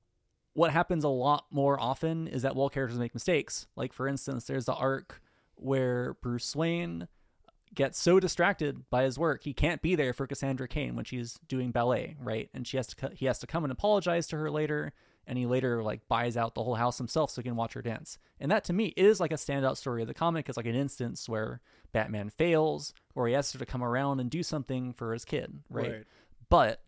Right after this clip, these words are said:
Speaker 1: it still felt to me like it didn't go far enough. Like, there was something there for the character to sort of confront the fact
Speaker 2: Right.
Speaker 1: that he'd made this mistake and he had to rebalance things.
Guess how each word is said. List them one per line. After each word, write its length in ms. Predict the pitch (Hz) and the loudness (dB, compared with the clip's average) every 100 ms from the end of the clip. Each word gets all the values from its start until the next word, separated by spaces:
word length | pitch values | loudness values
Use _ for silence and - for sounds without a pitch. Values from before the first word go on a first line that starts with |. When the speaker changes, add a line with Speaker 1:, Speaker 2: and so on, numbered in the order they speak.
| _ - - - | _ -20 -14 -6
Speaker 1:
it 180 | 156 | -4
still 800 | - - - 185 190 196 190 175 | -2 -4 4 6 6 4 0 -4
felt 440 | - - 170 170 - | -6 4 6 6 2
to 100 | 151 | -2
me 440 | 143 156 160 160 | 0 0 0 -2
like 560 | 147 120 113 65 - - _ - - - - | -4 -4 -4 -6 -12 -20 _ -20 -20 -20 -10
it 140 | 143 - _ _ _ | -8 -8 _ _ _
didn't 400 | - 147 156 156 - _ _ _ _ - | 0 2 2 -2 -8 _ _ _ _ 0
go 360 | 139 135 131 | 2 4 4
far 460 | 135 - 131 127 123 | 0 -2 0 2 2
enough. 580 | 117 127 147 170 - - _ _ _ | 0 0 -2 -4 -10 -20 _ _ _
Like, 140 | 156 | -2
there 100 | 143 | 0
was 140 | 143 - | 2 2
something 520 | 160 170 - 170 151 | 2 2 0 0 2
there 460 | 139 143 139 139 139 | 2 2 2 -2 -6
for 680 | - 135 127 120 117 123 - | -6 -2 0 0 -2 -6 -8
the 60 | 127 | -12
character 640 | - 135 139 131 131 120 117 | -2 0 2 0 -2 -2 -2
to 60 | |
sort 200 | 120 131 | -4 -4
of 120 | 120 - | -4 -6
confront 640 | 127 123 - 143 143 - | -6 -6 -2 0 0 -2
the 100 | 123 | -6
fact 520 | - 110 110 - - - | -2 -4 -4 -8 -16 -10
Speaker 2:
Right. 360 | 135 120 117 - | -6 -6 -8 0
Speaker 1:
that 200 | 123 123 | 0 0
he'd 280 | - 139 127 | 0 -2 0
made 280 | 127 131 120 | 2 2 2
this 200 | 123 - | -2 -2
mistake 380 | 120 - 113 - | -4 -2 -4 -2
and 60 | |
he 60 | 117 | -2
had 100 | 123 | -2
to 60 | |
rebalance 520 | 131 113 127 123 120 - | -2 2 4 2 0 -6
things. 420 | 107 107 131 | -6 -6 -10